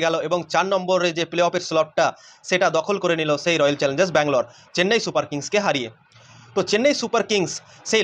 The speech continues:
লাস্ট ওভারে সতেরো রানের প্রয়োজন ছিল, আর বোলিং করছিল ইয়াশ দয়াল, আর মহেন্দ্র সিং ধোনি স্ট্রাইকে ছিলেন। আর প্রথম বলে ইয়াশ দয়াল সেই ফুলটাস বল দিয়েছিলেন লেগ সাইডে, আর সেই মহেন্দ্র সিং ধোনি একশো দশ মিটারে ছক্কা মেরেছিলেন। আর মনে হচ্ছিল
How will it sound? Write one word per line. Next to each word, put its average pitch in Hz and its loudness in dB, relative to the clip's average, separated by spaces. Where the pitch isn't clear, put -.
লাস্ট 214 4
ওভারে 180 0
সতেরো 185 0
রানের 170 2
প্রয়োজন 165 0
ছিল, 160 0
আর 160 4
বোলিং 196 2
করছিল 190 2
ইয়াশ 151 2
দয়াল, 151 2
আর 190 4
মহেন্দ্র 214 2
সিং 196 -2
ধোনি 175 -2
স্ট্রাইকে 165 0
ছিলেন। 127 -2
আর 196 6
প্রথম 220 0
বলে 185 4
ইয়াশ 165 2
দয়াল 156 4
সেই 175 -4
ফুলটাস 190 0
বল 160 2
দিয়েছিলেন 160 -4
লেগ 156 -2
সাইডে, 156 -2
আর 180 4
সেই 190 2
মহেন্দ্র 175 2
সিং 170 -2
ধোনি 165 0
একশো 190 -2
দশ 190 4
মিটারে 175 -2
ছক্কা 151 -4
মেরেছিলেন। 131 -4
আর 170 4
মনে 208 2
হচ্ছিল 208 -2